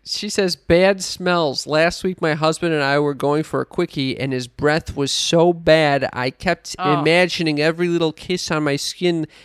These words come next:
Speaker 1: leaving a stinky smell. So I
Speaker 2: <laughs>
Speaker 1: stopped him gently and said, 'Do you have any mints at your desk?' He laughed and said, 'No, do I need one?' And I said, 'Yes,' while laughing, and he said, 'No time, we just won't kiss,'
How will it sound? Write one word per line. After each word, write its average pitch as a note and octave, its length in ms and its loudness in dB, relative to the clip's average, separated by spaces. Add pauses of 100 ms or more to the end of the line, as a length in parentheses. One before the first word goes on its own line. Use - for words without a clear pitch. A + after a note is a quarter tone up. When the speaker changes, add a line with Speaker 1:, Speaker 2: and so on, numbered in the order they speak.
(180)
Speaker 1:
leaving D#3+ 380 0
a C#3+ 80 0
stinky - 520 -4
smell. A#2 480 -4 (460)
So - 260 0
I E3 140 4
Speaker 2:
<laughs> - 0 -
Speaker 1:
stopped G3 680 0
him G3 180 0
gently D3+ 540 0
and C3 120 -2
said, C#3 320 0 (400)
'Do E4 100 -10
you G4 140 4
have E4 140 0
any G3 180 6
mints C#3 460 -2
at D#3 80 -4
your E3+ 160 0
desk?' F3 520 -4 (600)
He G#3+ 260 0
laughed G#3 480 2
and F3 120 -2
said, E3+ 400 0
'No, F3+ 420 4
do C3+ 200 0
I C3+ 80 2
need D#3+ 180 2
one?' G3 200 2 (100)
And D#3 140 0
I E3 80 2
said, E3+ 220 -2
'Yes,' E3+ 540 0
while C#3+ 240 0
laughing, D#3 540 0
and C#3 160 -6
he D#3 80 -4
said, C#3+ 320 -2 (200)
'No B3+ 240 2
time, F#3+ 440 2
we F3+ 140 -2
just F3+ 200 -4
won't F3+ 220 0
kiss,' B2+ 400 -2